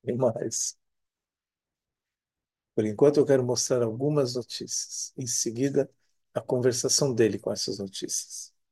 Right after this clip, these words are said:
"Rugas podem ser decisivas para comprar cigarro no Japão."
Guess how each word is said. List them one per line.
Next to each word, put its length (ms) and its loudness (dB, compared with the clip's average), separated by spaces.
"Rugas 720 8
podem 300 4
ser 320 6
decisivas 880 4
para 240 2
comprar 360 2
cigarro 540 6
no 80 -2
Japão." 460 -2